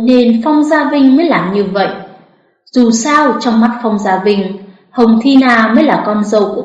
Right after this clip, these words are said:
Phong Gia. Em quả thật là cực ngốc, cứ hay suy nghĩ lung tung không à? Quan hệ của anh với ông ta vốn đã là như thế rồi. Lúc trước, bây giờ và sau này cũng vậy. Vĩnh viễn anh sẽ không thừa nhận ông ta là ba.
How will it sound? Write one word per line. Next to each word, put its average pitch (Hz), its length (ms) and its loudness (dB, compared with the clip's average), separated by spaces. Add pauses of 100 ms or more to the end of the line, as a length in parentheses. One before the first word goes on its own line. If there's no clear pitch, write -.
Phong 202 200 -2
Gia. 190 480 -4 (1160)
Em 220 180 4 (100)
quả 196 260 -2
thật 226 100 -6
là 185 240 -6
cực 233 100 0 (120)
ngốc, 392 560 0 (100)
cứ 494 80 2 (100)
hay 381 100 2
suy 349 200 4
nghĩ 349 220 4
lung 370 200 2
tung 370 220 2
không 427 200 2
à? - 200 -2 (680)
Quan 302 240 4
hệ 240 260 2
của 208 80 2
anh 269 320 2
với 320 80 0
ông 302 200 2
ta 247 240 2
vốn 247 200 4
đã 403 100 2
là 381 80 2
như 240 160 4 (100)
thế 247 240 0
rồi. 208 420 2 (420)
Lúc 339 180 2 (100)
trước, 370 420 0
bây 220 260 4
giờ 208 400 2
và 185 100 0
sau 262 240 0
này 220 240 2
cũng 254 160 -2
vậy. 226 180 2 (580)
Vĩnh 285 280 2
viễn 330 380 0
anh 214 160 -2
sẽ 220 120 -8
không 302 320 -2
thừa 233 140 2
nhận 196 280 -2
ông 240 200 -2
ta 233 180 0
là 170 120 -2
ba. 214 520 0